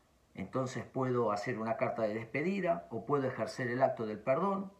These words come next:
o puedo saldarlo y decir, "Bueno, cosas buenas, cosas malas, cierro acá la historia y crezco a partir de lo que me sucedió". Lo importante es cerrar bien las puertas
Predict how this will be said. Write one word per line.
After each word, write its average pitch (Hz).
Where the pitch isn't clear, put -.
o -
puedo 196
saldarlo 165
y 127
decir, 147
"Bueno, 131
cosas 147
buenas, 143
cosas 135
malas, 156
cierro 170
acá 131
la 117
historia 156
y 120
crezco 190
a 147
partir 135
de 131
lo 104
que 101
me 95
sucedió". -
Lo 123
importante 135
es 147
cerrar 180
bien 202
las -
puertas -